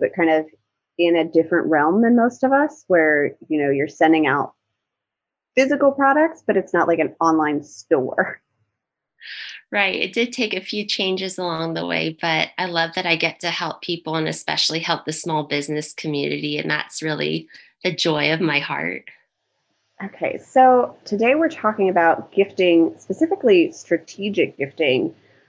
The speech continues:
Speaker 1: So let's start by talking about gifting to create a great client experience, because I think that's what most people kind of know this subject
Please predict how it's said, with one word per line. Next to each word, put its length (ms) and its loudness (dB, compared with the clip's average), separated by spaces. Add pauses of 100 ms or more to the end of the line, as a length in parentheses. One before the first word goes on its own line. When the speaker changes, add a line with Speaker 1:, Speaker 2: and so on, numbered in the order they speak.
Speaker 1:
So 540 0
let's 280 -2
start 580 2
by 120 4
talking 400 -4
about 300 0 (260)
gifting 720 2 (240)
to 140 -10
create 340 2
a 80 2
great 340 -2
client 320 -2
experience, 640 -6
because 180 -6
I 120 4
think 420 -2 (420)
that's 240 0
what 120 0
most 240 2
people 240 4
kind 200 2
of 120 2 (320)
know 560 4
this 260 -2
subject 420 0